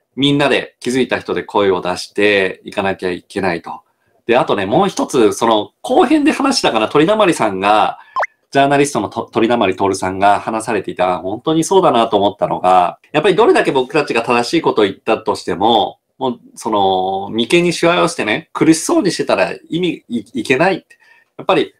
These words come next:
僕たちの方がね、そういう人たちの方が楽しい、幸せだっていう風じゃないとおかしいから、えー、やっぱり楽しく、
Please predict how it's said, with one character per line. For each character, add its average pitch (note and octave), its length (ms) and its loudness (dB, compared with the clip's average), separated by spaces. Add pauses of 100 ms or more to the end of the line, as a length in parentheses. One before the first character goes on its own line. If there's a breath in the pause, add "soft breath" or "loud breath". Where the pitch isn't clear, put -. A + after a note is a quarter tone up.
僕 B2+ 200 2
た F#4 120 2
ち G4 120 -2
の A3 80 2
方 F#3 60 2
が C3 100 2
ね、 G2+ 280 -4
そ G#3+ 220 2
う - 20 4
い D3+ 40 0
う - 20 -2
人 - 140 -2
た A3 120 2
ち F3+ 80 -6
の C#3+ 100 0
方 G2+ 120 -2
が - 140 -2
楽 D#3 120 2
し - 100 -2
い、 - 280 -2
幸 D3+ 400 2
せ F#3 140 -2
だ G3+ 100 2
っ - 140 -8
て D#3 100 -2
い C3 60 2
う B2 40 0
風 C3 180 0
じ A2+ 100 0
ゃ - 20 0
な F#2+ 140 -2
い E2+ 80 -10
と F#2+ 240 0
お F#2+ 80 -4
か D3 160 -4
し B3 200 -6
い - 40 -6
か - 100 -8
ら、 G2 260 -2 (460 loud breath)
え G2 460 -6
ー、 A2 40 -12
や C#3 60 -2
っ - 40 -14
ぱ A3+ 100 0
り - 40 -4
楽 F3+ 220 2
し - 120 -4
く、 - 280 0